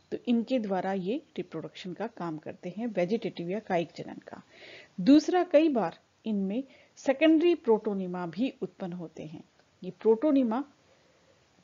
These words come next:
कारा के plant में जायगोट से सबसे पहले कारा विभाजन के बाद, meiosis के बाद जब इसका अंकुरण होता है, तब उससे पहले कारा का plant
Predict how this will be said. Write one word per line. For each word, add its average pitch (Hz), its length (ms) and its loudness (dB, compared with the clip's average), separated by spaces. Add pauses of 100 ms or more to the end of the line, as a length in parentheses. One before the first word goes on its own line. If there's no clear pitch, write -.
(520)
कारा 208 280 0
के 254 120 -2
plant 170 440 -4
में 190 220 -4
जायगोट 180 560 -2
से 240 300 -2 (1040)
सबसे 208 260 -6
पहले 180 520 -4 (240)
कारा 190 360 0 (260)
विभाजन 190 640 -2
के 202 140 0
बाद, 160 340 -2 (140)
meiosis 180 440 -4
के 202 120 -2
बाद 160 260 -2 (180)
जब 165 240 -6
इसका 175 240 -8
अंकुरण 220 440 4
होता 165 340 -6
है, 185 180 -8 (500)
तब 254 300 4 (100)
उससे 220 460 2 (720)
पहले 220 280 2
कारा 190 300 4
का 196 120 -4
plant 175 300 -2